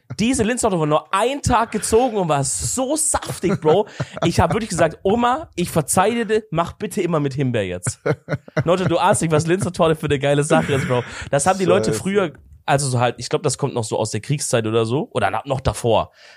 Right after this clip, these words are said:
Speaker 1: Wenn die Leute, als die Leute einfach noch ein bisschen
Speaker 2: Steinzeit.
Speaker 1: Ja, Steinzeit so. Die Leute waren arm, es gab vielleicht noch nicht mal Kühlschränke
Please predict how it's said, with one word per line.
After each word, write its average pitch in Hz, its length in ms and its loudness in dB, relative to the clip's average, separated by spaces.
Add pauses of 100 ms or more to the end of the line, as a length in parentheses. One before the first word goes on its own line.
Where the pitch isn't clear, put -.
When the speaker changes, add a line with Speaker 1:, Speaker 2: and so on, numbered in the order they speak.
(320)
Speaker 1:
Wenn 139 140 2
die 135 80 0
Leute, 143 240 0
als 135 140 -4
die 156 60 -4
Leute 151 200 2
einfach 135 80 2
noch 139 80 0
ein - 20 -6
bisschen 135 200 -4
Speaker 2:
Steinzeit. 123 520 2 (300)
Speaker 1:
Ja, 139 180 2
Steinzeit 127 460 2
so. 87 220 -8 (420)
Die 147 80 0
Leute 170 240 4
waren 135 140 4
arm, 175 240 2
es - 100 -2
gab 160 160 2
vielleicht 143 200 -2
noch 131 100 2
nicht 135 100 4
mal 127 100 2
Kühlschränke 190 680 -2